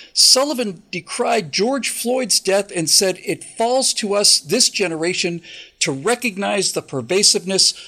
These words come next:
of systemic racism." And of course, she's not talking about the continent that she's, uh, ambassador to. She's talking about the country that she is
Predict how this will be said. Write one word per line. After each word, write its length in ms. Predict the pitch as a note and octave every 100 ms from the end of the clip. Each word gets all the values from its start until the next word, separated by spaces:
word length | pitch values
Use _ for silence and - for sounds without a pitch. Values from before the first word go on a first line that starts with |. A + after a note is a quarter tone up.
| -
of 160 | C3 -
systemic 640 | D3+ C3 - G#3 G3+ F#3+
racism." 640 | D#3 D#3+ - C#3+ D3+ C#3 - - -
And 180 | G3
of 120 | F#3+ -
course, 220 | D#3 C#3+
she's 180 | E3 C#3+
not 180 | D3+ C#3
talking 360 | D3+ C#3+ D3+
about 320 | B2+ C#3 C3
the 200 | C#3 B2+ B2 - -
continent 460 | E3+ D3 D3 B2
that 160 | C3+ C3
she's, 340 | - C3 A#2+
uh, 240 | - C3+ C#3 - -
ambassador 500 | C#3 D#3+ C#3 - C3
to. 380 | B2 B3 E3 D#3 - -
She's 220 | - C#3+
talking 240 | D3 C3
about 160 | B2+ A#2+
the 60 |
country 320 | - C#3 C#3 B2
that 180 | B2
she 180 | - C#3+
is 420 | C3 A#2+ - -